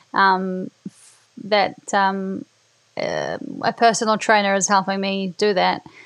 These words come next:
Uh, so I, that's why I was saying personal trainers will always be in, uh, <laughs> available because we need them. And so I, um,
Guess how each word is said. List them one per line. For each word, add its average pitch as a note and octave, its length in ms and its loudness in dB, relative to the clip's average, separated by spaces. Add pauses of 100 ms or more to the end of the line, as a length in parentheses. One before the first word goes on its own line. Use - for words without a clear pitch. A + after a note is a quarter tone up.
(220)
Uh, G#3 300 6
so G#3 300 2
I, G3+ 400 4 (440)
that's B3 220 4
why A#3+ 80 6
I G#3+ 40 6
was G#3+ 100 2
saying G#3 220 2
personal A3 340 2
trainers G3+ 520 2
will G3 120 2
always G#3+ 320 4
be G3 220 0
in, G3 200 -4
uh, G3 220 -2 (200)
<laughs> - 220 -12
available G#3 480 4
because G3+ 500 -2 (460)
we A3 140 0
need A#3 220 0
them. F#3+ 340 0 (420)
And A3+ 220 2
so A#3 260 6
I, G#3+ 440 8
um, G#3 320 2